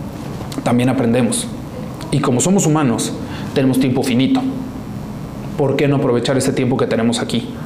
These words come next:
Es ahí cuando les decimos, tengan su libertad financiera, inviertan, chambien, pero para que puedan chambear en algo que les gusta, tienen que invertir,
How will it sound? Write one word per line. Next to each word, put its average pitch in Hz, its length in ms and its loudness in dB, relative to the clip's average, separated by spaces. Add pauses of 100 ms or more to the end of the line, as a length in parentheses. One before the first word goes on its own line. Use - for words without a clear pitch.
(1120)
Es 147 200 2
ahí 156 140 4
cuando 151 240 2
les 127 120 4
decimos, 135 420 4 (440)
tengan 196 260 4
su 151 100 4
libertad 135 360 4
financiera, 123 500 2 (540)
inviertan, 147 680 4 (680)
chambien, 156 640 4 (160)
pero 160 160 2
para 151 180 4
que 147 100 4
puedan 202 280 4
chambear 160 300 4
en 147 140 6
algo 147 200 4
que 139 80 2
les 123 180 4
gusta, 160 320 2 (220)
tienen 147 320 4
que 135 80 2
invertir, 123 580 2